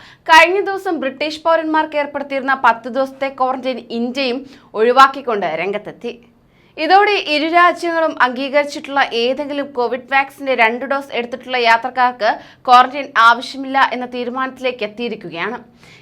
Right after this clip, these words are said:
എന്നാൽ ബ്രിട്ടനിൽ നിന്ന് ഇന്ത്യയിലെത്തുന്നവർ, വിമാനത്താവളത്തിലും ബ്രിട്ടനിലേക്ക് പറക്കുന്നവർ രണ്ടാം ദിവസവും കോവിഡ് ടെസ്റ്റും ചെയ്യണം എന്ന നിബന്ധന നിലനിൽക്കുന്നുണ്ട്.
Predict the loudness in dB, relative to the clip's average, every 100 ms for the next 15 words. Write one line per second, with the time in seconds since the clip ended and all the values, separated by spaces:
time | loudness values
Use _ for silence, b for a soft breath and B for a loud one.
0 | 0 4 4 4 0 -4 0 0 2 0
1 | -2 -2 -4 -4 -4 -2 -2 -2 -2 -2
2 | -2 0 2 2 2 2 2 -2 -8 -6
3 | -4 -4 -2 -2 -4 -2 -2 -2 -4 -2
4 | -2 0 2 2 0 -2 -2 -8 -6 -4
5 | -4 -4 -8 -6 -10 -10 -4 -4 -4 -6
6 | -6 -6 -4 -6 -2 -2 -2 -6 -6 -6
7 | -8 -10 -8 -8 -10 _